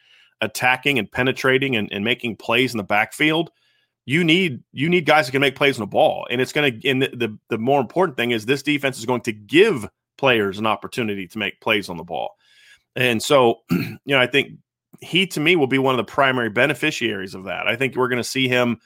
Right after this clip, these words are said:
come out this year and make a lot of tackles for loss. You know, he was Notre Dame's best per snap run defender,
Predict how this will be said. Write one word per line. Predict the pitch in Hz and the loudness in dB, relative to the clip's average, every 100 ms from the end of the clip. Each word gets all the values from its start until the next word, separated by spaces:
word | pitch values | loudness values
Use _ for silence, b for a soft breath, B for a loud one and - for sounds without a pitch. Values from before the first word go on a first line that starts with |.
| b b b b _ | b b b b _
come | - 131 | 0 2
out | 123 123 | 2 2
this | 139 - | 0 2
year | 135 135 | 6 6
and | 123 | 4
make | 120 | 0
a | 120 | 2
lot | 120 123 | 2 2
of | |
tackles | - 131 123 123 | 2 0 0 -2
for | - | -4
loss. | 110 104 135 156 - | 2 6 6 4 -2
You | 113 | -8
know, | 113 | -4
he | |
was | 123 117 101 | -2 -2 0
Notre | 123 123 | 0 2
Dame's | 127 113 | 2 0
best | 104 123 123 | 0 0 0
per | - 123 | -4 -4
snap | - 127 120 | -2 -2 -2
run | 123 123 | -2 -4
defender, | 120 113 123 123 151 | -4 -4 -2 0 -2